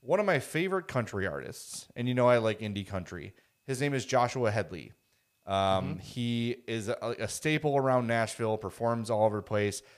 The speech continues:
Speaker 1: very much in the mold of classic country music.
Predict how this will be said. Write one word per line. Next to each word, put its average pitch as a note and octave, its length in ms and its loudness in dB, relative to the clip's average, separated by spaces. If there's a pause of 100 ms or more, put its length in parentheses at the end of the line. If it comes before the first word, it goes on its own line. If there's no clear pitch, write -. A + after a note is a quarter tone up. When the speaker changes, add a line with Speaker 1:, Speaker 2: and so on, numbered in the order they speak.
(260)
Speaker 1:
very D#3 320 4
much D3+ 280 2
in C3 100 -4
the A#2 180 2
mold A2 480 -2
of G#2 240 -4 (120)
classic B2 520 0
country G#2 360 -4
music. F2+ 500 -12